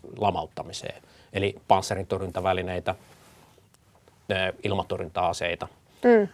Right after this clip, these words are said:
Speaker 1: Mutta se, mitä ukrainalaisilla, ö, ukrainalaisilla ei selkeästi ole, ja se, että olisiko se myöskään järkevää, on myös toinen kysymys, niin heillä ei ole sellaisia suuria joukkoryhmiä, millä he esimerkiksi löysivät venäläiset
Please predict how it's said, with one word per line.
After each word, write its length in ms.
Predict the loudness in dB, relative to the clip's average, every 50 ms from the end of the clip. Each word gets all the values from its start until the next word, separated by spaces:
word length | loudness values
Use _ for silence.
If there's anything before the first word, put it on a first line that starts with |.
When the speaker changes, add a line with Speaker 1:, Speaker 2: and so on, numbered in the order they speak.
| -10 6 10
Speaker 1:
Mutta 400 | 12 12 12 12 10 8 8 8
se, 140 | 8 6 6
mitä 220 | 6 8 8 10 10
ukrainalaisilla, 1000 | 10 8 8 8 8 8 8 8 8 8 6 6 6 4 8 10 10 10 8 6 0 _ _ -20 -6 2 4
ö, 180 | 6 6 6 4 2
ukrainalaisilla 960 | 2 4 4 10 10 12 12 12 12 12 12 10 10 10 8 8 8 8 8 4 2 6
ei 120 | 8 8 10
selkeästi 580 | 10 8 6 6 6 2 2 0 2 4 6
ole, 280 | 8 10 10 10 8 6 4 0
ja 120 | -2 4
se, 140 | 6 6 6
että 160 | 8 8 6
olisiko 200 | 6 6 4 2
se 100 | 2 6
myöskään 360 | 6 6 6 6 6 8 10
järkevää, 460 | 12 12 10 10 6 2 0 2 2
on 80 | 2 2
myös 140 | 0 -4 -4
toinen 320 | -2 -2 0 0 -2 -2
kysymys, 380 | -4 -4 -4 -2 -2 -4 -2 -4
niin 120 | -2 4
heillä 200 | 6 8 10 10
ei 60 | 10
ole 60 | 10 8
sellaisia 520 | 6 6 8 8 10 8 8 6 4 4
suuria 400 | 6 4 4 2 4 2 2 6
joukkoryhmiä, 760 | 8 8 8 8 4 2 2 4 4 2 2 0 0 0 -2 -2 -4 -12 -20 -20 -12 2
millä 200 | 4 4 6 6
he 180 | 4 4 4 4
esimerkiksi 580 | 4 4 2 0 0 0 0 0 -2 0 2 6
löysivät 480 | 8 8 8 8 6 2 -2 -2 0 2
venäläiset 460 | 2 2 2 0 -2 -4 -4 -4